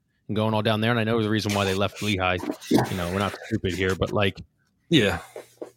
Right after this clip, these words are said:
Speaker 1: It's just, I, I, I don't like the way the Eagles have done it. You know, you just, you just practice surrounded by ten-foot hedges. You know, you let some charity groups in, you let some football teams in, you let some season ticket holders in, or someone who knows somebody to get in.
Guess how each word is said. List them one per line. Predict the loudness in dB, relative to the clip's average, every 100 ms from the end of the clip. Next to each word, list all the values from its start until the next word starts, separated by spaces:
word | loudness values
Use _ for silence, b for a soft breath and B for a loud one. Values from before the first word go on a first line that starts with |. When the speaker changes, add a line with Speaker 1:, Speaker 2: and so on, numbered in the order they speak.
| _
Speaker 1:
It's | 0 2
just, | 0 -2 -8 _ _ _ _ _ _
I, | -4 -4 -6 -14 -16 -4
I, | 0 2 4
I |
don't | 6 6
like | 4
the | 4
way | 4
the | 2
Eagles | 2 0 -2 -6 -12 -12 -8
have | -2
done | -2
it. | -4 -10
You | -10
know, | -6
you | -6
just, | -6 -6 -8
you | -6
just | -6 -4
practice | -2 -2 -2 -4
surrounded | -2 0 0 2
by | 0
ten-foot | 0 -2 -4 0 0 0 0
hedges. | 0 2 2 0 -4 -10 _
You | -4
know, | -2
you | 0
let | 2 2 0 -4
some | -4 0
charity | 0 2 2
groups | 0 0 2
in, | 2 2
you | 0
let | -2
some | -4
football | -2 2 2
teams | 2 0 0
in, | 2 2 2
you | -2
let | -2
some | -4
season | -6 -4
ticket | -2 0
holders | 2 2 4
in, | 2
or | 2
someone | -2 -2 -2
who |
knows | 0 0 2
somebody | 2 2
to | 2
get | 2 2
in. | 2